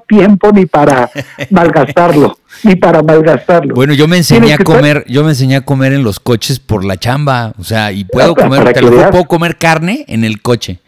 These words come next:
Speaker 2: de estarme
Speaker 1: Pues sí.
Speaker 2: moviendo en el coche así.
Speaker 1: Se, se, se, se da una idea, ve a los operadores.
Speaker 2: Sí,
Speaker 1: Ya los, eh,
Speaker 2: sí.
Speaker 1: señores operadores, dónde andan comiendo, están en su estribo comiendo, dónde descansan, dónde se vayan, etcétera.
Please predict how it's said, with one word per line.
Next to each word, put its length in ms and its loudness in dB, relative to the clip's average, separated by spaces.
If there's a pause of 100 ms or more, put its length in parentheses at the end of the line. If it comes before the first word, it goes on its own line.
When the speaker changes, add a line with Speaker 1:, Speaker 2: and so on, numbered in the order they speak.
(260)
Speaker 2:
de 140 -4
estarme 360 -2
Speaker 1:
Pues 100 2
sí. 80 4
Speaker 2:
moviendo 400 0
en 120 -6
el 120 -10
coche 300 -10
así. 220 -20 (600)
Speaker 1:
Se, 80 0
se, 540 2
se, 300 2
se 100 2
da 120 4
una 200 4
idea, 520 2
ve 200 0
a 80 4
los 180 2
operadores. 640 2 (640)
Speaker 2:
Sí, 220 -14
Speaker 1:
Ya 140 4
los, 160 4 (100)
eh, 60 2 (160)
Speaker 2:
sí. 40 -6
Speaker 1:
señores 360 4
operadores, 560 2
dónde 240 2
andan 260 2
comiendo, 560 2
están 380 -2 (160)
en 160 2
su 160 0
estribo 480 0
comiendo, 580 0
dónde 280 2
descansan, 800 -2 (340)
dónde 300 2
se 80 2
vayan, 360 0
etcétera. 560 0